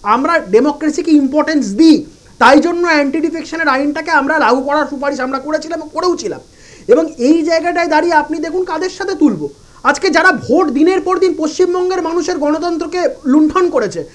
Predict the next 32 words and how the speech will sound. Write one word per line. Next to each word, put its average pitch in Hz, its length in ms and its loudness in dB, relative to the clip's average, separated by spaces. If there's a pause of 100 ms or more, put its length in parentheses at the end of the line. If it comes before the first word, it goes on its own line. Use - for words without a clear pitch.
(200)
যারা 285 220 2
বিধানসভার 359 680 4
মধ্যে 381 300 -2
ন্যূনতম 359 680 0
গণতান্ত্রিক 349 640 -2
সৌজন্যটা 381 640 0
পর্যন্ত 349 420 -6
দেখা 285 300 -2
যায়, 220 220 -2
দেখায়নি। 262 420 -2 (360)
সিপিএম 320 480 0
বা 330 160 0
কংগ্রেসের 330 420 -2
বিধায়করা 311 480 0
বলতে 311 300 -4
উঠছে, 349 420 -2 (240)
আজকে 262 380 2
ওদিক 294 300 2
থেকে 311 180 0
তেড়ে 311 240 2
আসছে, 262 320 0
আহ, 208 500 2
তৃণমূলের 320 440 4
লোকেরা 285 280 4
এসে 269 160 0
মারতে 302 300 -2
যাচ্ছে, 277 240 0
এরকমও 294 340 4
তো 381 80 -2
নজির 359 300 2
আমরা 359 200 2
দেখেছি। 330 420 -2